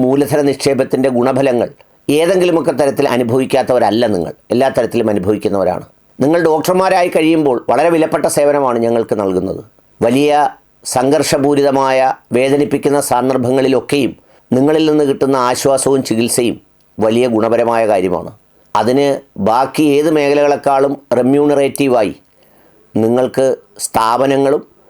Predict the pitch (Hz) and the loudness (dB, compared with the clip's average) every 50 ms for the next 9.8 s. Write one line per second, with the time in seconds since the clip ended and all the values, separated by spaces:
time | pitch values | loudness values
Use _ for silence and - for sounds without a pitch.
0 | _ - - 127 131 151 165 170 156 110 160 151 151 147 151 147 131 127 123 - | _ -6 -4 0 0 2 2 0 0 0 0 0 2 2 2 0 0 -2 -2 -2
1 | 156 151 147 151 147 135 120 - - 156 147 - - - - 110 110 117 123 135 | -2 0 0 0 0 -2 -2 -2 -2 -2 -2 -2 -4 -4 -4 -2 0 0 0 0
2 | 139 147 156 156 - 123 117 117 110 120 117 107 104 107 95 82 - - - - | 0 0 -2 -2 0 -2 0 0 0 0 0 0 0 -2 -2 -4 -6 -8 -12 -14
3 | _ _ _ _ _ - - 127 139 151 131 131 143 156 160 165 165 151 147 147 | _ _ _ _ _ -4 -2 0 0 0 0 0 2 2 2 2 2 2 0 0
4 | - - _ _ - - 123 131 139 151 160 165 160 143 147 143 139 143 151 143 | -2 -6 _ _ -4 -2 0 2 2 2 2 0 0 0 0 0 2 2 2 0
5 | 135 120 113 131 139 _ _ _ _ - - 208 147 170 185 202 196 196 190 202 | 0 0 -2 -4 -6 _ _ _ _ -2 -2 0 2 2 2 2 0 0 0 0
6 | 180 180 175 160 156 156 156 151 143 143 147 147 147 147 147 147 147 - - 131 | 0 2 2 2 2 2 2 2 2 2 2 0 0 0 0 -2 -2 0 0 0
7 | 135 135 - 147 117 - 151 147 - 156 151 143 139 123 110 110 - - _ _ | 0 0 -2 -2 -2 -2 -4 -2 0 0 0 2 0 0 0 0 -2 -6 _ _
8 | - 110 110 117 123 135 139 143 143 139 123 117 113 120 - - _ - - 98 | -2 0 0 0 2 0 0 0 0 0 0 0 -2 -2 -4 -8 _ -10 -4 -2
9 | 117 113 120 123 131 127 127 123 123 120 107 90 78 78 82 | 0 2 2 2 2 0 0 0 0 0 -2 -2 -4 -8 -12